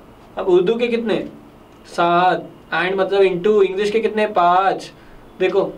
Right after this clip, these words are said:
मैजिक देखो, अभी आंसर अपना एक सौ सात ही जाएगा, मतलब सिक्स फ़ाइव सा कितना है? थर्टी,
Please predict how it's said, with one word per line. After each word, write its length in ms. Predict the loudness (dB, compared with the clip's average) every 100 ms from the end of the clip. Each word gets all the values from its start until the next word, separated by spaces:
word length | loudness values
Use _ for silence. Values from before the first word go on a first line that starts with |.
| -8
मैजिक 320 | -4 -2 -2
देखो, 200 | -2 -4
अभी 220 | -6 -10 -18 -20 -10
आंसर 240 | -6 -4 -2
अपना 200 | -2 -4
एक 100 | -4
सौ 80 |
सात 200 | -2 0
ही 60 | 2
जाएगा, 280 | 0 0 0
मतलब 320 | -2 -4 -6 -18 -20 -20 -10
सिक्स 160 | -8 -2
फ़ाइव 140 | 0
सा 120 | 0
कितना 240 | -2 0 0
है? 100 | 0
थर्टी, 600 | -2 -4 -2 0 0 -4